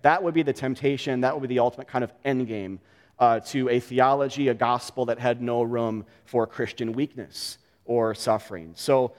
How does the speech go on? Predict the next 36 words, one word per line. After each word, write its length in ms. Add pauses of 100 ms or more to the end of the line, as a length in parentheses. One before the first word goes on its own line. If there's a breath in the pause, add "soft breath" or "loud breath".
(160 soft breath)
um, 260 (140)
I'm 100
gonna 140
kinda 240
just 200
hit 140
the 60
pause 280
button 160
a 40
little 140
bit 100
on 140
that 140
because 220
that 140
came 180
up 100
so 220
much 260
last 300
week. 240
I'll, 180
I'll 180
revisit 580
a 60
little 300
bit 200
today, 360 (300 soft breath)
but 100
if 120
you 100
weren't 220
here 120
last 360
week, 180